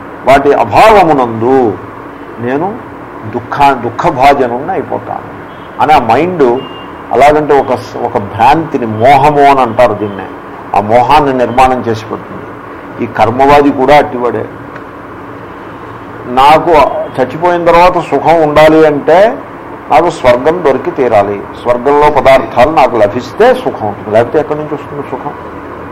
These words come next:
అవి లభించాలి అంటే ఇగో ఈ కర్మలు చేసుకోవాలి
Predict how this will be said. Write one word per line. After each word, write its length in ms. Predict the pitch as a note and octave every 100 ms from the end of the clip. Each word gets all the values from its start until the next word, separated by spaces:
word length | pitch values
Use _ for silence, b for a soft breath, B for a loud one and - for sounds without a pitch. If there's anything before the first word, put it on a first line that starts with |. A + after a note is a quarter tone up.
| - -
అవి 140 | C#3+
లభించాలి 600 | C3+ C3 D3+ D3 D#3 D#3
అంటే 400 | D3+ C#3+ G#3+ C4 -
ఇగో 180 | C3+ D#3
ఈ 140 | C#3+
కర్మలు 340 | B2+ A#2 B2
చేసుకోవాలి 680 | C#3+ A#2 G#2+ A2 G2 F#2 -